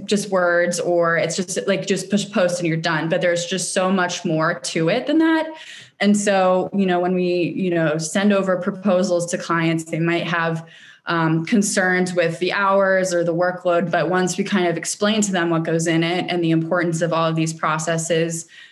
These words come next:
they, they start to understand, like, "Oh, okay, it's not just pushing tweet on, in Twitter and then you're done." That's not, that's not it. So, um, I think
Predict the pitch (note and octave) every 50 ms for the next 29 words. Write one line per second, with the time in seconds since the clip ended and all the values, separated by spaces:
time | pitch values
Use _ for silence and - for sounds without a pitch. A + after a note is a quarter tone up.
0 | _ _ _ _ _ _ - - F3+ G3 F#3 F3+ - - G3 F#3+ G3 F#3 F#3 F#3
1 | - G#3+ G3 F#3 - - E3 F3 E3 E3+ E3 E3 - F3 D#3+ D#3 C3+ D3+ D#3 D3
2 | - - D#3+ B2 G#2 A2+ - - - F#2 F2 E3 E3+ - - - F3+ E3 D#3 D#3+
3 | D#3+ D#3+ D#3+ D#3+ - F3 E3 D#3+ - C#3+ C3+ D#3+ E3 E3 - - _ _ _ _
4 | _ _ _ _ - - G#3 G3+ E3+ E3+ - - - E3+ E3+ E3 D3+ - D#3 -
5 | F#3+ F3+ E3 - - G#3 F3+ D#3 D#3 D3+ D#3+ E3 D#3 D#3 D#3 D3+ D3+ E3 D#3+ D#3+
6 | D#3 E3 E3 F3+ F3 D3+ A2+ B2 D#3+ E3 E3+ D3+ - - - - - - F4 E4
7 | D3+ A2+ - - - F#3+ F3 F3 F#3+ F#3 E3+ E3 - C#3+ - - - - - -
8 | F#3 F3 E3+ E3+ E3 D#3+ D#3+ D#3+ - - - - - - - F3+ E3+ E3 D#3+ E3
9 | E3 E3 D#3+ - - - G3 G3+ G3+ - G#3 G#3 G3+ G3+ - -